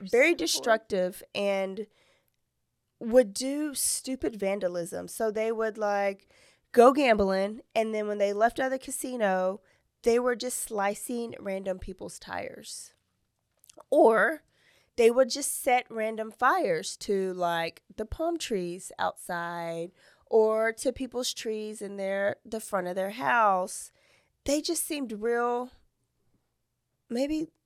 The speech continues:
Speaker 2: bo-, like, bored.
Speaker 1: I guess. Like, what is
Speaker 2: Like,
Speaker 1: that?
Speaker 2: they
Speaker 1: Why
Speaker 2: were
Speaker 1: are
Speaker 2: just
Speaker 1: you just
Speaker 2: A D, yeah, A-, they were untreated A D H D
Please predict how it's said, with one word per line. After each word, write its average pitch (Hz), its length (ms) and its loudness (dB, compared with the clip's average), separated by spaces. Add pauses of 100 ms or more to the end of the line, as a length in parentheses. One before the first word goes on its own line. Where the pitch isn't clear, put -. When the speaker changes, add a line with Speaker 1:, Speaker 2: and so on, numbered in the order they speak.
(680)
Speaker 2:
bo-, - 200 -4
like, 254 280 -4
bored. 233 420 0 (260)
Speaker 1:
I 190 60 -8
guess. 320 640 -2
Like, 240 160 -8
what 277 140 6
is 349 180 -2
Speaker 2:
Like, 196 140 6
Speaker 1:
that? 151 120 6
Speaker 2:
they 254 120 0
Speaker 1:
Why 180 80 0
Speaker 2:
were - 60 4
Speaker 1:
are 233 40 2
Speaker 2:
just 269 160 0
Speaker 1:
you 277 60 -4
just 254 120 4
Speaker 2:
A 294 120 8
D, 311 160 -2
yeah, 294 340 6
A-, 262 140 4
they 226 200 4
were 233 200 4
untreated 262 720 6
A 208 140 6
D 202 160 -4
H 175 240 -6
D 175 100 -12